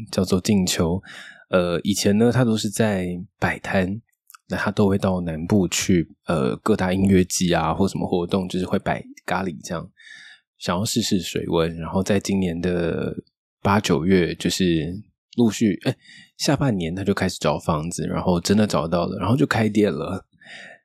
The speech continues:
然后欢迎大家去吃吃看她的咖喱，非常好吃。然后她的店也很可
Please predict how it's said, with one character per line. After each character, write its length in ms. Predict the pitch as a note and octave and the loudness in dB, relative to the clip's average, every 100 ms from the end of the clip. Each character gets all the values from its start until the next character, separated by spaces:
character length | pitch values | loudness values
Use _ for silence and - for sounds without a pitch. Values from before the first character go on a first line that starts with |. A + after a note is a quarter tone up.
| _ | _
然 100 | - | -6
后 340 | F2+ G2+ F#2 F2 | 0 2 2 0
欢 160 | G#2 | 0
迎 80 | C3 | 0
大 80 | A2+ | 2
家 120 | G#2+ | 0
去 160 | G#2+ G#2 | 0 -2
吃 180 | - F#2 | -2 -4
吃 100 | G2+ | -2
看 200 | - F#2+ | -2 0
她 100 | G2 | 0
的 80 | F2+ | 0
咖 240 | - E2+ | -2 -2
喱， 140 | F2 - | -4 -4
非 180 | - G#2+ | 0 0
常 200 | - F2 | 0 -4
好 240 | E2 - - | -4 -8 -6
吃。 420 | - F2+ E2+ G#2 - - - - _ | -6 -2 -4 -6 -14 -20 -20 -20 _
然 120 | F2+ | -4
后 80 | F2+ | -2
她 120 | F#2+ | 0
的 100 | F#2+ | -2
店 240 | E2+ G2 E2 | 2 0 0
也 100 | D#2+ | -2
很 160 | D2 | -2
可 220 | - G#2+ | 0 0